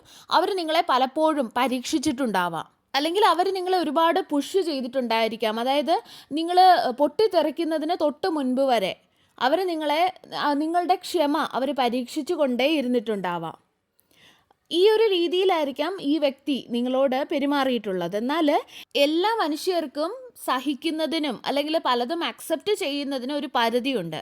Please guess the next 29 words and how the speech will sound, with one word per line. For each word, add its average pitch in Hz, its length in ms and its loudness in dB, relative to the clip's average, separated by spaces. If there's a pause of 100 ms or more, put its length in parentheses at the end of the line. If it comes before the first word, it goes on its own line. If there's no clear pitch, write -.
(360)
ആ 240 120 -2
ഒരു 302 180 0
പരിധി 262 440 0
കഴിയുമ്പോൾ 285 640 0 (160)
നമ്മൾ 320 300 -4 (340)
അവിടെ 320 300 0
നിന്ന് 349 280 -4
തന്നെ 294 360 -4 (120)
ഇറങ്ങിപ്പോകും. 240 640 -4 (800)
അപ്പോൾ 359 360 0
ആയിരിക്കും 311 440 -2 (100)
ഈ 277 120 -4
ഒരു 311 160 -4
വ്യക്തിക്ക് 269 580 -4 (100)
നിങ്ങളെ 262 320 -4
നഷ്ടപ്പെട്ടു 269 760 -4
എന്നുള്ള 254 400 -2
ഒരു 320 280 -2
തോന്നൽ 269 400 2
ഉണ്ടാവുകയും 247 680 0 (320)
നിങ്ങളെ 381 380 -2
തേടുകയും 285 520 -2
ഒക്കെ 220 180 -6
ചെയ്യുന്നത്. 202 540 -4
ഇത് 285 200 -4
തന്നെയാണ് 294 680 0 (140)
ഇവിടെയും 269 380 0
സംഭവിച്ചത്. 196 680 -6 (800)
ഈ 302 100 0